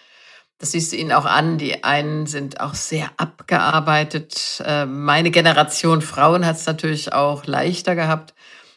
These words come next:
Ich hab mal ein Bild von, ich glaub, von Macke oder ich weiß nicht mehr genau, von wem, im Sprengelmuseum hier in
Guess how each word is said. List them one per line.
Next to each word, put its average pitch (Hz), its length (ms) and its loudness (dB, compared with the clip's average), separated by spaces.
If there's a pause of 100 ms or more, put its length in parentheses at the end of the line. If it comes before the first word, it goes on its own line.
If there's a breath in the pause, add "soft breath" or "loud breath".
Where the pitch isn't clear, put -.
Ich - 100 -2
hab 151 80 0
mal 151 160 2
ein 147 120 -4
Bild 160 540 -2 (200)
von, 147 500 -6
ich - 160 -18
glaub, 147 200 -8
von 147 220 -4
Macke 160 640 -8
oder 160 300 -6
ich 156 120 -14
weiß 156 220 -6
nicht 160 80 -6
mehr 156 100 -6
genau, 156 280 -2
von 160 180 -6
wem, 151 140 -4
im 147 80 -6
Sprengelmuseum 156 720 -2
hier 151 240 -2
in 147 280 -8